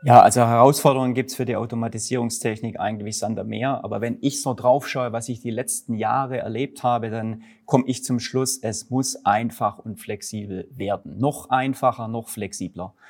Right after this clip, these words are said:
Wir haben heute Automatisierungssysteme gezüchtet, und zwar jeglicher Couleur von jeglichem Hersteller, die hochperformant sind, ganz viele Anforderungen auch in Nischen erfüllen. Aber die Einfachheit und die Flexibilität, das ist eigentlich so ein bisschen auf der Strecke geblieben.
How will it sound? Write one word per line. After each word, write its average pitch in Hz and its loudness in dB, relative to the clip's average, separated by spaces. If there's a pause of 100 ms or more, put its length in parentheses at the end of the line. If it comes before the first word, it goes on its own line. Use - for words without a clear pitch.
(320)
Wir 113 0
haben 127 8
heute 139 0
Automatisierungssysteme 127 -2
gezüchtet, 123 -6
und 113 -6
zwar 120 0
jeglicher 123 -4
Couleur 120 -4
von 117 -6
jeglichem 117 -8
Hersteller, 117 -4
die 113 -6 (280)
hochperformant 135 4
sind, 123 -4
ganz 113 4
viele 131 0
Anforderungen 123 -2
auch 131 2
in 120 0
Nischen 135 0
erfüllen. 120 0 (400)
Aber 113 8
die 113 -4
Einfachheit 120 -2
und 110 -8
die 113 -10
Flexibilität, 110 -8 (460)
das 117 6
ist - -4
eigentlich 113 -2
so 113 -8
ein 110 -6
bisschen 117 -4
auf 104 -6
der 104 -10
Strecke 104 -10
geblieben. 95 -10